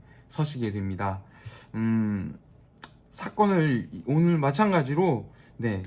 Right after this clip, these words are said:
그림 그리듯 한번 해보시고요. 하나 고민해 보시면 좋을 게, 대제사장들이 예수를,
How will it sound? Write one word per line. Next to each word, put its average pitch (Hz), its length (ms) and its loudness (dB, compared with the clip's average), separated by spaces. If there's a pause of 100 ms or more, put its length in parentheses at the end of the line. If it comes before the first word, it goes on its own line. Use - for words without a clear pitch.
그림 185 320 2
그리듯 120 520 -4
한번 117 400 -4 (600)
해보시고요. 139 760 -4 (360)
하나 254 440 2
고민해 170 420 4
보시면 151 320 0
좋을 113 320 -4
게, 113 420 -2 (380)
대제사장들이 147 1120 2 (440)
예수를, 156 1300 2